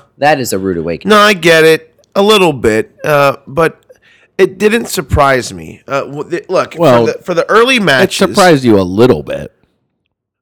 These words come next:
Speaker 2: It did surprise me a little bit. When the actual lineups came out, I wasn't surprised. The one benefit you have if you pay really close attention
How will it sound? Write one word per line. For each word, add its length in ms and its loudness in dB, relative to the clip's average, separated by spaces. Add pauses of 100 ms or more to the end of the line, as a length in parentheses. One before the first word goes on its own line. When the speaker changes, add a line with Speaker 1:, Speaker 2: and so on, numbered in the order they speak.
(140)
Speaker 2:
It 120 -2
did 180 -2
surprise 420 0
me 120 -2
a 60 -2
little 200 -4
bit. 240 -8
When 160 -4
the 140 -6
actual 560 -4
lineups 420 -4
came 260 -4
out, 280 -2
I 160 -8
wasn't 340 -8
surprised. 680 -10 (140)
The 100 -10
one 240 -2
benefit 420 -2
you 120 -6
have 320 -2
if 140 -10
you 80 -12
pay 320 -4
really 340 -6
close 340 -8
attention 440 -14